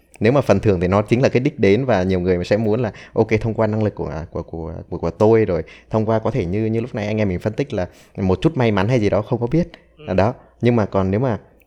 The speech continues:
Speaker 1: đã xác định như anh nói là về vấn đề mà tổng lợi ích hay là những cái tác động xã hội sau này á, thì thực ra cái trúng tuyển ở đây á, mình phải phân tích nó là một cái phương tiện để họ đạt những cái mục đích lớn hơn. Ví dụ là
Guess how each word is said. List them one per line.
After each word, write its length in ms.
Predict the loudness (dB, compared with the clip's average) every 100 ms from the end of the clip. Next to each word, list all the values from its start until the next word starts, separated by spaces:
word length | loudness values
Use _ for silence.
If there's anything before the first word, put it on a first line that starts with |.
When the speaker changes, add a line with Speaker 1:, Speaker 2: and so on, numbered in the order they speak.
| _ -6
Speaker 1:
đã 120 | -4
xác 180 | -2 0
định 200 | 0 2
như 80 | 4
anh 140 | 4
nói 160 | 4 2
là 80 | 2
về 180 | 0
vấn 160 | 0 -2
đề 200 | 0 0
mà 100 | -4 -2
tổng 200 | -2 -2
lợi 120 | -2
ích 180 | -4 -6
hay 160 | -6 -4
là 140 | -2 -6 -8
những 160 | -4
cái 440 | -2 0 -2 -6 -10 -6
tác 140 | -4
động 120 | -4
xã 120 | -2 -2
hội 160 | -2
sau 140 | -2 -2
này 180 | -2
á, 60 | -6 -8
thì 120 | -8
thực 160 | -8 -6
ra 140 | -6 -8 -16 _ _ -6
cái 260 | -4 -4 -6
trúng 180 | -6
tuyển 160 | -4 -4
ở 80 | -4
đây 200 | -2 -2
á, 80 | -4
mình 180 | -8 -6
phải 120 | -6
phân 140 | -8 -8
tích 200 | -8 -6
nó 200 | -6 -6
là 160 | -6
một 180 | -8 -10 -10
cái 160 | -10 -6
phương 160 | -6
tiện 220 | -2 -2 -2 _ _ _ _
để 240 | 0 0 0 _ _ _ _ _ _
họ 240 | -6 0 0
đạt 200 | 0 -4
những 140 | -6
cái 160 | -4 -4
mục 200 | -4 -6
đích 260 | -6 -10 _ _ _
lớn 220 | 0 2 4
hơn. 180 | 2 0 -8 _ _ -4
Ví 120 | 0
dụ 120 | 0 -2 -6
là 720 | -2 0 0 0 -2 -4 -6